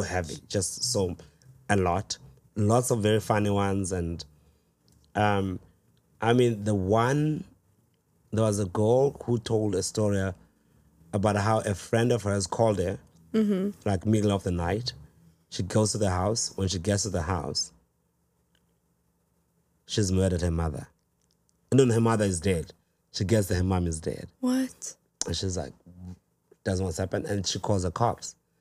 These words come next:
Speaker 2: The friend calls the cops, and the cops arrive. There's, she says, uh, "My friend murdered my mother." And
Speaker 1: Stop.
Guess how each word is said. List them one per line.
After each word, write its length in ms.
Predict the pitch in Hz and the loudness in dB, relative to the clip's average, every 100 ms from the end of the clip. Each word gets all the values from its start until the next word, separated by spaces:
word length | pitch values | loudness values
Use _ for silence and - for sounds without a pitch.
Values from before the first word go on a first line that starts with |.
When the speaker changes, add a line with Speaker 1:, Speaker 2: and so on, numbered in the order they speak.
| _ _ _ | _ _ _
Speaker 2:
The 100 | 101 | -2
friend 360 | - 120 110 95 | 0 2 2 0
calls 220 | 95 80 | -2 -2
the 60 | |
cops, 460 | 69 101 110 - - _ _ _ _ _ | -4 -2 -2 -4 -12 _ _ _ _ _
and 140 | 92 92 | -2 0
the 80 | |
cops 300 | 90 104 92 | 0 -2 0
arrive. 640 | 92 85 95 92 65 92 98 _ _ _ _ _ - | 0 0 0 0 -4 -8 -8 _ _ _ _ _ -2
There's, 360 | 101 92 - - | 0 0 -4 -6
she 180 | - 104 | -4 -2
says, 340 | - 101 90 - _ _ _ | 0 -2 -2 -8 _ _ _
uh, 220 | - 98 92 | -2 0 0
"My 140 | 95 | -2
friend 300 | 87 104 90 | 0 0 0
murdered 260 | 90 87 82 | 0 -2 -2
my 80 | 85 | -2
mother." 460 | 87 87 80 - - _ _ _ _ - - - | -2 -2 -4 -8 -14 _ _ _ _ -8 -6 -4
And 80 | 101 | -4
Speaker 1:
Stop. 180 | 90 - | -6 -10